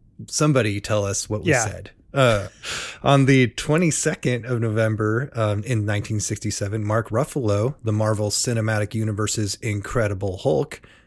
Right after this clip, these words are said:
Speaker 1: was born in Kenosha, Wisconsin. Or
Speaker 2: Kenosha,
Speaker 1: Kenosha?
Speaker 2: that was the, uh, the mutant, uh, society island that got nuked, right?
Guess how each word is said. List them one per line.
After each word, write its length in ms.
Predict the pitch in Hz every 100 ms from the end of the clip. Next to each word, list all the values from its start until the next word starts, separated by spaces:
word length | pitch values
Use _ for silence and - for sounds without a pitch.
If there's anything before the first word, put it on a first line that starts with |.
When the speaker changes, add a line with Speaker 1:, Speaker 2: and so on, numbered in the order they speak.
| _
Speaker 1:
was 160 | 113
born 380 | 104 113 113 110
in 300 | 95 104 98
Kenosha, 720 | - 101 107 117 - 135 127
Wisconsin. 880 | 113 113 - - 113 120 - - - - _ - - - -
Or 120 | 104
Speaker 2:
Kenosha, 220 | 175 208 135
Speaker 1:
Kenosha? 340 | 139 143 156 151
Speaker 2:
that 160 | 175
was 220 | 214 196
the, 320 | - 180 156 151
uh, 360 | 143 143 139 143 -
the 480 | 123 139 135 131 -
mutant, 640 | - 139 147 190 165 151 - - - - -
uh, 460 | 139 131 127 123
society 640 | 123 - - 147 139 131 131
island 500 | 127 127 120 123 113
that 100 | 127
got 220 | 127 123
nuked, 460 | 131 131 110 - 113
right? 220 | 120 -